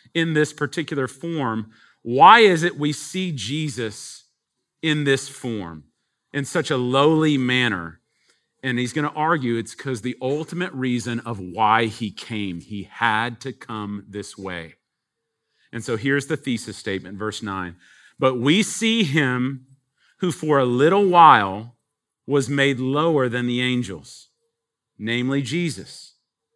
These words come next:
crowned with glory and honor because of the suffering of death,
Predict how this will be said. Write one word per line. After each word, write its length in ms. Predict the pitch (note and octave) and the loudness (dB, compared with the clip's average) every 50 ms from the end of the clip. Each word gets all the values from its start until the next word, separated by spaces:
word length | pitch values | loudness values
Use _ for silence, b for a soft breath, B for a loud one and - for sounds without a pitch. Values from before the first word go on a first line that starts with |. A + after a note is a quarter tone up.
| _ _ _ _ _ _ _ _ _ _ _ | _ _ _ _ _ _ _ _ _ _ _
crowned 540 | - - - E3 D#3 D#3+ E3+ F3+ G3 G3+ F#3 | -12 -2 4 6 8 8 8 6 4 2 0
with 240 | D3+ B2+ A#2+ A2+ F#2 | 0 -2 -2 -4 -4
glory 840 | A#2+ B2 B2+ C#3 D3 D3 D#3 E3 E3 E3+ F3 F3+ F3 F#3 G3+ G3+ _ | -2 0 2 4 4 4 4 2 2 0 -2 -4 -6 -8 -12 -14 _
and 180 | - G#2+ G#2 - _ | -12 -12 -12 -12 _
honor 600 | C3 C3 C#3 D3 D#3 C3+ A2 F#2 F#2 F#2 F2+ - _ _ _ _ _ _ _ _ _ _ _ _ _ | -2 0 2 2 2 2 0 -2 -6 -8 -12 -16 _ _ _ _ _ _ _ _ _ _ _ _ _
because 320 | - B2+ A#2 - C#3+ B2+ A2 | -8 -8 -4 -2 -2 -2 -2
of 120 | B2 A2+ | -4 -6
the 80 | A2 A2 | -6 -6
suffering 760 | - - - - - D3+ D#3 - - - F#3 F#3+ G3 G3 G3 | -8 -10 -12 -4 -2 0 0 0 -2 -6 -6 -4 -4 -4 -6
of 300 | F#3 - C#3 B2+ A#2 G2+ | -8 -8 -8 -10 -10 -8
death, 600 | F2 A#2+ A#2 G#2+ G#2 F#2+ F2 - - - - _ | -4 -2 -2 0 -2 -4 -6 -10 -16 -20 -20 _